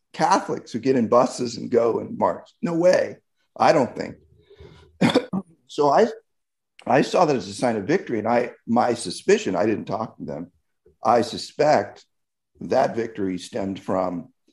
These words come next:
the, uh, the three-dimensional, uh, ultrasound, you know, movement, which I had a little, uh, uh, I, I'm not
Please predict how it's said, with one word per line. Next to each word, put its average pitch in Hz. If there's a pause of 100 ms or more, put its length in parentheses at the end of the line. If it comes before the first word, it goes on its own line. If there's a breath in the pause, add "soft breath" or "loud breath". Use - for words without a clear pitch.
(340 soft breath)
the, 95
uh, 90 (420)
the 98
three-dimensional, 101 (100)
uh, - (220)
ultrasound, 95 (320)
you 92
know, 80
movement, 95 (720 soft breath)
which -
I 110
had 101
a 95
little, 120
uh, 90 (280)
uh, 95 (880)
I, 101
I'm 98
not 104